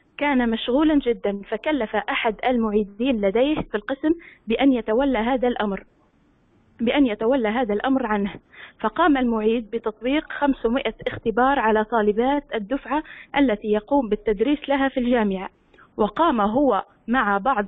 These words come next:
زملائه بتعبئة بقية الاختبارات، ثم سلمها إلى الدكتور سويلم مدعياً أنه قام بالمهمة المطلوبة على أكمل وجه.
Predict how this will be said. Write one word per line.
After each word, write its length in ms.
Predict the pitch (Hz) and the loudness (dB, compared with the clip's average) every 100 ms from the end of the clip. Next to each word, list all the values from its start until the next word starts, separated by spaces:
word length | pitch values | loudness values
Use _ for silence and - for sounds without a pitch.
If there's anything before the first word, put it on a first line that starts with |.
| - | -2
زملائه 560 | 226 202 240 - 285 - | 0 0 0 0 -2 -2
بتعبئة 600 | 226 294 208 196 196 202 | -2 -2 -2 -2 -2 -2
بقية 400 | 202 196 285 233 - 240 | -6 -2 0 -2 -2 -4
الاختبارات، 800 | - - - 208 196 220 277 294 - _ _ 311 | -2 -4 -2 0 2 2 2 0 -8 _ _ 2
ثم 220 | 277 214 | 2 2
سلمها 420 | 233 233 262 214 202 | -2 -2 0 -2 -2
إلى 220 | 254 208 | -2 -2
الدكتور 580 | 190 208 - 254 269 285 | -2 -4 -2 0 2 0
سويلم 520 | - 233 220 240 311 _ _ _ | -2 0 2 0 -2 _ _ _
مدعياً 560 | 226 196 277 240 214 214 262 | -6 -4 -2 0 0 0 0
أنه 360 | 233 208 202 | 0 0 -4
قام 400 | 208 285 285 269 | -4 0 2 2
بالمهمة 580 | 226 240 220 240 269 214 | 2 0 2 2 2 0
المطلوبة 540 | 208 208 - 277 233 | -2 -6 -2 -2 0
على 380 | 247 226 226 214 | 0 0 0 -2
أكمل 300 | 247 226 220 | -4 -4 -2
وجه. 240 | 202 190 | -2 -2